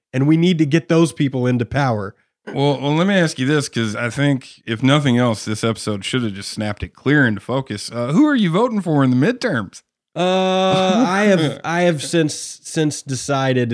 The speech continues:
Speaker 1: that, uh, I will vote independent or nothing from here on out. I will not support a Republican. I will not support a Democrat. If you have an R and D next to your name, uh, I believe that voting for you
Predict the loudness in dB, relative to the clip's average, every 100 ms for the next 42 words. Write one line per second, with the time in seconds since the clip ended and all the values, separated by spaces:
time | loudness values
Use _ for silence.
0 | -2 -2 -2 -4 -4 -2 -4 -6 -6 -2
1 | 0 0 0 0 0 -4 -4 -4 -2 -2
2 | -6 _ _ _ _ -2 0 -2 -2 -8
3 | -10 -10 -4 -2 0 -2 -4 -2 0 0
4 | 0 0 -4 -8 -6 -2 -4 -4 -6 -4
5 | -4 -4 -4 -4 -6 -8 _ _ -6 -2
6 | 0 2 2 -2 -6 -4 -2 0 0 -2
7 | -2 -2 -2 -2 -4 -2 -2 -4 -4 -2
8 | 0 0 -2 -2 -4 -6 -6 -4 -2 -2
9 | -4 -6 _ _ _ _ -6 -4 -2 -4
10 | -6 -4 -2 0 0 0 -2 -2 -6 -4
11 | -2 0 -2 -4 -4 -2 -2 -2 -4